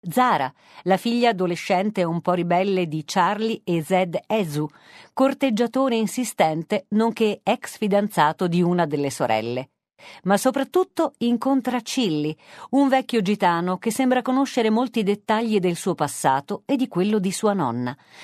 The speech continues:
la famosa ballerina di flamenco Lucia Amaya Albasin. Davvero una strana coincidenza, ma Tiggy ha sempre avuto un intuito particolare, una connessione profonda con la natura.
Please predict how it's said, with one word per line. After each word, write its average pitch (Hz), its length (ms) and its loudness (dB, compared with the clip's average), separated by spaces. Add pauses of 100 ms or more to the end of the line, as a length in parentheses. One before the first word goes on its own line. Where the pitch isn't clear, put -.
(180)
la 175 120 4
famosa 202 480 4
ballerina 180 540 2
di 170 100 -2
flamenco 180 720 0
Lucia 202 600 0
Amaya 185 600 0
Albasin. 175 720 0 (680)
Davvero 185 460 2
una 196 120 2
strana 165 360 -2
coincidenza, 180 760 -2 (360)
ma 240 100 2
Tiggy 285 320 0
ha 277 60 0
sempre 269 320 0
avuto 240 320 0
un 220 100 2
intuito 208 480 0
particolare, 165 800 0 (220)
una 247 280 2
connessione 262 680 0
profonda 156 600 0
con 151 180 -2
la 143 120 0
natura. 143 500 -2